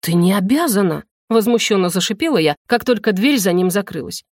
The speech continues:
"Тебе вовсе не нужно это делать, тем более, если он тебе не нравится. Если один план не удался, я всегда могу придумать что-то другое". "Я же поклялась вам в верности, оберегать вас и помогать", пробормотала девушка. "И к тому же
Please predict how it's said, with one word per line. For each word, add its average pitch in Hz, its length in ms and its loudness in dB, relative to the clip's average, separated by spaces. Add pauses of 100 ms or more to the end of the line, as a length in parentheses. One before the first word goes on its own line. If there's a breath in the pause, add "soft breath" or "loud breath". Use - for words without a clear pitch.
(160)
"Тебе 175 340 2
вовсе 254 440 0
не 285 120 0
нужно 294 280 2
это 277 180 0
делать, 233 480 0
тем 262 180 0
более, 254 180 2
если 247 200 0
он 277 180 2
тебе 240 220 0
не 254 120 4
нравится. 254 520 0 (280)
Если 160 280 -4
один 190 320 2
план 214 300 2
не 233 60 4
удался, 220 400 2
я 233 160 2
всегда 226 300 -2
могу 254 220 0
придумать 254 380 0
что-то 269 280 -4
другое". 262 600 0 (580)
"Я 320 160 2
же 285 140 0
поклялась 302 560 0
вам 220 200 0
в 233 120 0
верности, 208 680 -2 (180)
оберегать 277 540 0
вас 220 180 -2
и 233 40 -4
помогать", 240 580 0 (240)
пробормотала 156 600 0
девушка. 151 420 -6 (260)
"И 320 100 0
к 294 60 -12
тому 320 240 2
же 220 240 0